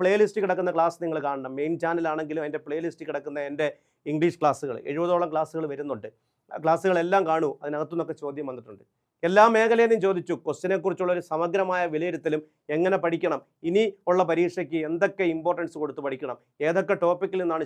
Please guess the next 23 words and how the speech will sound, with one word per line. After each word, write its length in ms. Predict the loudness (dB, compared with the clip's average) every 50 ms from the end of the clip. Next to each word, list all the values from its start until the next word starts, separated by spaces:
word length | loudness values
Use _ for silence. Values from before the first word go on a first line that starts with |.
| -4
ചോദ്യങ്ങൾ 320 | -6 -6 -4 -4 -4 -2 -4 -2
വന്നത്, 180 | -2 -4 -6 -6 -8 _ _ _ _ _ -4 -2
എങ്ങനെയാണ് 380 | 0 2 4 4 2 2 2 0 -2
ഓപ്ഷൻ 200 | -2 -2 -6 -4 -4
ഡിലീറ്റ് 260 | -2 -2 -2 -4 -4 -4
ചെയ്ത് 140 | -6 -6 -6
ഉത്തരം 180 | -6 -6 -4 -4 -4
എഴുതുന്നത്, 260 | -4 -4 -6 -6 -8 -8 -12 _ _ _ _
ഇനിയുള്ള 280 | -2 0 2 2 2 0 -2
പരീക്ഷയ്ക്ക് 420 | -2 -4 -4 -4 -4 -8 -8 -8 -6
എങ്ങനെയുള്ള 340 | -4 -4 -4 -4 -2 -4 -6 -6 -6
ചോദ്യങ്ങൾ 300 | -6 -6 -4 -6 -6 -8 -10
പ്രതീക്ഷിക്കാം, 480 | -8 -8 -8 -8 -10 -6 -4 -4 -4 -4 _ _ _ _ _ _ 2 2
ഈ 40 | 2 2 2 2
ചോദ്യത്തിൻ്റെ 420 | 2 2 0 -2 -2 -2 -2 -2 -2
കൃത്യമായൊരു 520 | -4 0 0 0 2 2 0 0 0 -2 -4
വിശകലനം 440 | -4 -2 -2 0 0 0 -2 -4 -4 -6 _ -8
നിങ്ങൾക്ക് 240 | -8 -8 -8 -6 -4 2
തരാം. 180 | 2 2 2 2 _ _ _ _ -2
ഒരിക്കൽ 220 | 0 0 -2 -4 -2
കൂടി 180 | -2 0 0 0 -2 -4 -2
എല്ലാവരെയും 480 | 0 0 0 0 0 -2 -4 -4 -6 -10 _ _ _
കോഴ്സിലേക്ക് 460 | -6 -6 -6 -6 -6 -6 -6 -6 -8